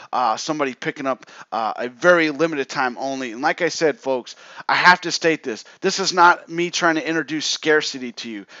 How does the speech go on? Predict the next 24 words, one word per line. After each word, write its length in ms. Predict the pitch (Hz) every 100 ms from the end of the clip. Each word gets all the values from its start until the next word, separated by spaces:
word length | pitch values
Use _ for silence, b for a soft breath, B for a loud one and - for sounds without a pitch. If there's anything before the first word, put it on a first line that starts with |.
| B
This 200 | 190 190
is 160 | 180 135
me, 360 | 170 180 160 135 B B
uh, 280 | - 127 120
being 340 | 110 165 160 143
given 320 | 139 175 151
oppor-, 440 | - 160 - 143 -
an 140 | 156 143
opportunity 640 | 180 202 165 - 185 165
to 160 | - 156
provide 480 | - 147 151 156 131
you 400 | 143 175 151 127 B B
with 360 | 135 156 139 - -
a 300 | 131 123 113
once-in-a-lifetime 880 | 123 170 165 151 135 139 135 147 135
opportunity 600 | 131 117 - 139 127 113
to 80 | 107
pick 280 | - 139
up 160 | 123 101 -
lifetime 600 | 135 135 143 - 127 117
hosting, 460 | 123 117 - 87 - B B
literally 520 | 175 196 196 190 165 B -
eliminating 920 | 151 156 175 208 202 180 160 139 127
your, 320 | 135 143 151